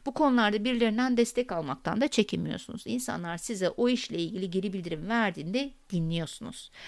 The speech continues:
Hatta belki siz istiyorsunuz bu geri bildirimleri, olabilir değil mi? "Ben bu konuda nasılım?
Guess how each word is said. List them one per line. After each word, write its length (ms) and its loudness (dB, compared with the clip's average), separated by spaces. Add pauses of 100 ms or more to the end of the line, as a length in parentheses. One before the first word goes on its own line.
(140)
Hatta 380 8
belki 280 4
siz 200 0
istiyorsunuz 640 -4
bu 80 -10
geri 240 -2
bildirimleri, 440 -6
olabilir 440 -2
değil 120 0
mi? 140 0
"Ben 300 2
bu 40 -10
konuda 440 0
nasılım? 460 0